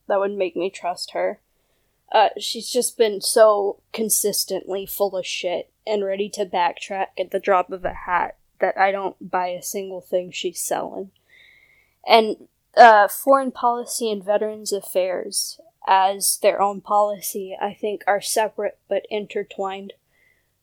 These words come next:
Because, you know, you treat the vets at shit, like shit at home, and that's gonna cause problems overseas,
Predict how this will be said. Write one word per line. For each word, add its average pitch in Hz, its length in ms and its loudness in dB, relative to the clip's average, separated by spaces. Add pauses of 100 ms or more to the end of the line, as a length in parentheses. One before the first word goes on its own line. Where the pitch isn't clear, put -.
Because, 185 680 -2 (440)
you 247 120 2
know, 226 60 0
you 214 160 -6
treat - 320 -4
the 220 80 -8
vets 202 300 -4
at 214 160 0
shit, - 380 -4 (100)
like 208 240 -8
shit 233 280 -8
at 196 100 -4
home, 226 540 -10 (600)
and 202 280 -4
that's 208 240 -6
gonna 214 200 -2
cause 214 360 -6
problems 202 460 -8
overseas, 208 720 -10